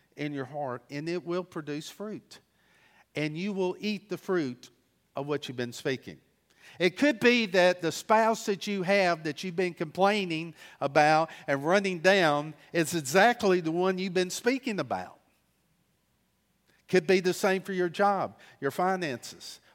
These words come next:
Are you speaking life? Or are you speaking the language of the enemy and you're cursing your own self? How many times have you heard someone cursing their own marriage?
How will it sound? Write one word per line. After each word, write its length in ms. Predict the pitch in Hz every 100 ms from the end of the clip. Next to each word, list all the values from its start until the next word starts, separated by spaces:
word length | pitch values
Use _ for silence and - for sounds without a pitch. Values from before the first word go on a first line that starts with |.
| - -
Are 140 | 151
you 140 | 160 160
speaking 500 | - - 226 214 185
life? 480 | 117 127 196 254 - - _ _ _ _ _ _ _
Or 120 | - 156
are 40 |
you 160 | 160 156
speaking 880 | - - 254 262 - 180 165 170 - - _
the 80 | 151
language 560 | 156 180 202 190 170 -
of 140 | 165
the 140 | 151 160
enemy 540 | 190 185 147 147 160
and 160 | 143 156
you're 180 | 160
cursing 680 | 156 - 220 233 - 165 170
your 160 | 160 165
own 200 | 185 190
self? 580 | - 226 214 - _ - _ _ _ _ _ _ _ _ _ _ _ _ _ _ _ _ _ _ _ _ _ _ _ _ _ _ -
How 120 | 185
many 180 | 208 202
times 380 | 220 214 196
have 160 | 185 160
you 100 | 180
heard 240 | 190 180
someone 320 | 165 180 170 151
cursing 560 | - 202 208 - 165
their 200 | 160 165
own 160 | 170 170
marriage? 640 | 185 185 120 - - -